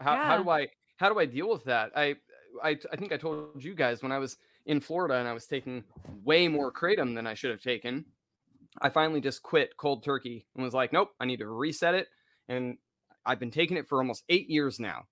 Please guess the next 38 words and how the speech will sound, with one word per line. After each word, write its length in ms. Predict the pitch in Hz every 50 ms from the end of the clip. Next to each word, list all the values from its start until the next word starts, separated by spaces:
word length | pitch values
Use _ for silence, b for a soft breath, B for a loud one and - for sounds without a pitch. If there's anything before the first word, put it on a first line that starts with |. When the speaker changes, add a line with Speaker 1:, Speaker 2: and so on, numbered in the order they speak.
| _ _
Speaker 1:
and 100 | 127 127
I've 100 | 127 113
never 320 | 127 135 151 156 160 175 160
had 160 | 160 156 139
any 140 | 135 127 131
issues 260 | 127 - 127 110 95
with 160 | 104 104 - 104
it. 140 | 90 - - _ _ _ _ _
But 80 | - 113
when 100 | 110 123
I 80 | 135 151
was 120 | 160 160 180
in 80 | 175
Florida, 560 | 170 - 208 208 196 175 147 143 139 139 135 - _ _ _ _ _ _ _ -
all 200 | 127 135 147 160
of 120 | 156 139
the 80 | 170 151
depression 520 | 165 156 - - 202 185 - - 165 131
hit, 240 | 110 113 104 - - _ _ -
and 120 | 131 123
so 100 | - 127
I 40 | 120
was 80 | 113 -
trying 180 | - 135 127
to 60 | 131 - -
even 260 | 147 143 135 147 143
it 100 | 143 143
out 200 | 165 175 165 - -
without 520 | 165 - _ _ _ - 131 131 151 131
going 320 | - 160 185 202 202 185 151
to 40 | 127
pharmaceuticals. 680 | - 139 123 113 113 101 - 113 95 92 - 87 82
So 100 | - 117
I 80 | 110 107
was 120 | 104 -
taking 320 | - 143 131 - 120 113 104
way 200 | 117 131 139 151
more 320 | 151 147 143 143 139 135